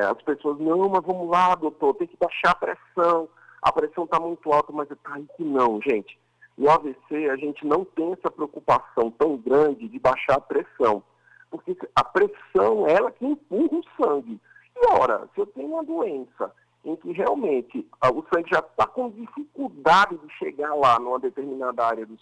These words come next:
cérebro, se eu baixar demais a pressão, essa dificuldade aumenta. Então, de propósito, de forma proposital, a gente deixa a pressão sim mais alta no A V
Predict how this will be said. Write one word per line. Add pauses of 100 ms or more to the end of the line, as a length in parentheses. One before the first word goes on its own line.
cérebro,
se
eu
baixar
demais
a
pressão, (380)
essa
dificuldade
aumenta.
Então,
de (160)
propósito,
de
forma (180)
proposital, (480)
a
gente (140)
deixa
a
pressão (100)
sim
mais (100)
alta
no
A
V